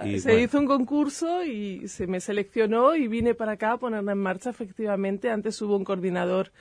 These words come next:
Speaker 2: interino, un colega uruguayo, pero lo cierto es que desde que la, la oficina se, se establece, tuve la suerte de, de estar a cargo de ella y así también de venir a vivir al Uruguay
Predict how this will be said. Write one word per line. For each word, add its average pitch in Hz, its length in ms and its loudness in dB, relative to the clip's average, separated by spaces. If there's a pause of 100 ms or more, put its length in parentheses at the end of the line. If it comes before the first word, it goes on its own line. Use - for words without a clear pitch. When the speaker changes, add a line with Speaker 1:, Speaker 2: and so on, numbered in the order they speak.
(320)
Speaker 2:
interino, 208 580 2
un 233 100 2
colega 185 640 0 (380)
uruguayo, 196 680 2
pero 185 220 -2
lo 180 120 -2
cierto 196 540 0
es 220 120 -2
que 247 220 2
desde 185 200 -2
que 175 100 -6
la, 170 260 -2
la 185 120 0
oficina 226 500 2
se, 185 400 -2
se 190 140 -8
establece, 202 720 0
tuve 196 260 0
la 175 140 -4
suerte 190 340 -8
de, 180 280 -10 (320)
de 208 60 -8
estar 220 220 0
a 220 60 2
cargo 214 280 -2
de 196 200 2
ella 254 200 4
y 226 100 2
así 190 280 -4
también 202 400 -2
de 214 80 -2
venir 180 320 0
a 185 80 4
vivir 180 300 4
al 185 120 4
Uruguay 190 640 4